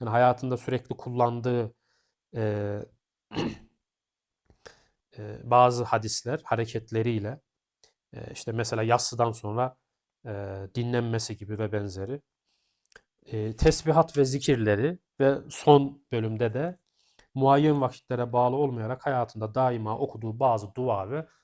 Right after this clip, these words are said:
münacatlar ve bu şekilde aslında bin yetmiş sekiz tane, e, haber, hadis, haber ve eser,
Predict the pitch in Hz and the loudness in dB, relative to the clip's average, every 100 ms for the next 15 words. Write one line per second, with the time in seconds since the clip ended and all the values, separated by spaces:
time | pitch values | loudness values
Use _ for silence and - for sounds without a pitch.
0 | _ 139 135 127 107 98 - 175 143 156 | _ -2 0 0 -2 -6 -2 -2 -2 -4
1 | - - 101 139 117 - 117 120 123 123 | -8 -8 -6 -4 -4 -6 -8 -6 -8 -8
2 | 123 - 120 123 - 107 95 117 139 _ | -10 -12 -12 -12 -14 -14 -12 -12 -16 _
3 | _ _ _ _ _ 104 98 95 - 123 | _ _ _ _ _ -14 -12 -12 -4 -4
4 | 110 117 135 _ _ _ _ _ _ _ | -4 -10 -12 _ _ _ _ _ _ _
5 | _ 107 - 120 110 - 113 117 104 117 | _ -16 -10 -8 -8 -8 -8 -6 -8 -10
6 | 143 _ _ _ _ _ - 123 - 123 | -12 _ _ _ _ _ -12 -10 -8 -8
7 | 117 | -10